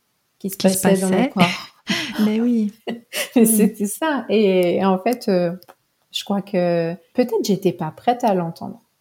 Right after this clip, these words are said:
Speaker 1: tout simplement. Parce que, bah, on a besoin aussi de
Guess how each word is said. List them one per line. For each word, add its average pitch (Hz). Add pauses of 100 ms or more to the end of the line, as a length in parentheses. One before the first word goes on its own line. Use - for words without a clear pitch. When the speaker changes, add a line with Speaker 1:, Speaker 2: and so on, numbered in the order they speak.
(100)
Speaker 1:
tout -
simplement. 185 (120)
Parce 202
que, 247
bah, 196
on 190
a 190
besoin 208
aussi 233
de 185